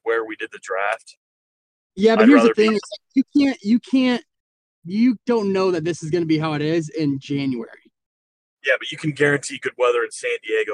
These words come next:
Speaker 1: year round. We
Speaker 2: Listen,
Speaker 1: already know
Speaker 2: I
Speaker 1: where
Speaker 2: don't,
Speaker 1: it's gonna be at.
Speaker 2: I know that, but, like, here,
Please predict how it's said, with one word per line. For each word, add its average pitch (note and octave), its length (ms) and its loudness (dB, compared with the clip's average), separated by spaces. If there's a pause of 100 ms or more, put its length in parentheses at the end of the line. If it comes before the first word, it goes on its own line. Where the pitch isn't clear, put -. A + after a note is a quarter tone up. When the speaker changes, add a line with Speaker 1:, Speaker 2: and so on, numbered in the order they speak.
(140)
Speaker 1:
year G2+ 120 -12
round. F2+ 320 -10 (760)
We D#3+ 100 -8
Speaker 2:
Listen, G3+ 180 4
Speaker 1:
already B2 180 2
know - 60 -2
Speaker 2:
I - 40 2
Speaker 1:
where C4 60 2
Speaker 2:
don't, C#4 160 0
Speaker 1:
it's - 240 -10
gonna A3 160 -16
be - 80 -20
at. - 280 -12
Speaker 2:
I - 20 -2
know G#3+ 240 4
that, A3 220 0
but, G3 120 -6
like, F3+ 180 -2 (420)
here, A3+ 180 2